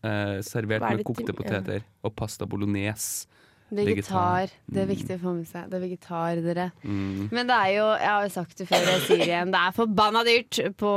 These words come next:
Speaker 3: eh, Sitt-kantina.
Speaker 2: Ja, ja.
Speaker 3: Men middagene er faktisk ikke så dyre.
Speaker 1: Nei.
Speaker 3: Har
Speaker 2: Nei.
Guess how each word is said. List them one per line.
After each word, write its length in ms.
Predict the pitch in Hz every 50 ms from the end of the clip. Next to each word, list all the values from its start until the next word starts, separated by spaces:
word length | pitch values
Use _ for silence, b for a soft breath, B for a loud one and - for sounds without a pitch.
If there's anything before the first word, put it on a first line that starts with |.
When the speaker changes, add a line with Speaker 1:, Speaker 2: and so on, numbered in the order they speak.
| 196 196
Speaker 3:
eh, 760 | 196 196 196 196 196 190 190 190 190 190 185 190 185 - -
Sitt-kantina. 840 | - - 208 185 - - - 185 185 180 185 175 180 185 190 190 185 - _ - - -
Speaker 2:
Ja, 60 | -
ja. 120 | 208 208
Speaker 3:
Men 300 | 214 226 269 311 311 262 - -
middagene 800 | 196 196 196 196 180 175 180 202 208 214 233 277 349 370 302 220 - B B B B B B B
er 100 | - 196
faktisk 320 | 214 233 226 214 - 214 214
ikke 100 | 240 247
så 240 | - - 208 220 233
dyre. 360 | 262 240 240 262 311 285 240 - _ _ _ _ _ _ _ _ _ _ -
Speaker 1:
Nei. 140 | 107 104 - - _ _ _ _ _
Speaker 3:
Har 160 | - 262 254
Speaker 2:
Nei. 80 | 240